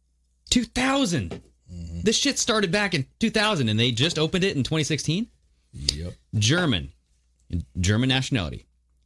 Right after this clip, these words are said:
Speaker 1: Hit by a boring bar that fell seven hundred meters, twenty-three hundred feet. Okay? A bar fell on this dude. In two thousand two, you have South African buried by excavation material.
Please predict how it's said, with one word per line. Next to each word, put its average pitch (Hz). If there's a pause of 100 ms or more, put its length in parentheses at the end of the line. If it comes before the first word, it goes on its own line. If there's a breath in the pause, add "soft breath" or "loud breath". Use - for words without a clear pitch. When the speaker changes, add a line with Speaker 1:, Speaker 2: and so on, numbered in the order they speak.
Speaker 1:
Hit 175
by 160
a 151
boring 127
bar 95
that 107
fell 123
seven 143
hundred 143
meters, 117 (220)
twenty-three 131
hundred 110
feet. - (580)
Okay? 117 (460)
A -
bar 101
fell 110
on 82
this 73
dude. 64 (1080 loud breath)
In 101
two 135
thousand 131
two, 180 (100)
you 135
have 107
South 98
African 151 (140)
buried 135
by 123
excavation 117
material. 233